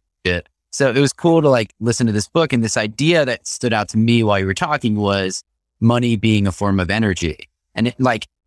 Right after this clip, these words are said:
what I liked about it is it's a reframing, which reframings are always really useful, especially for shit you're uncomfortable with.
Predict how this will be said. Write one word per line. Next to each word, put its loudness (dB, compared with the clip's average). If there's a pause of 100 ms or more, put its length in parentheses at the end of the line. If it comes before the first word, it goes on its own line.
what 2
I 0
liked -2
about 0
it -2
is 2
it's -6
a 2
reframing, 0
which -2
reframings 0
are -2
always 0
really 2
useful, 0
especially -2
for -4
shit -2
you're 2
uncomfortable -2
with. 0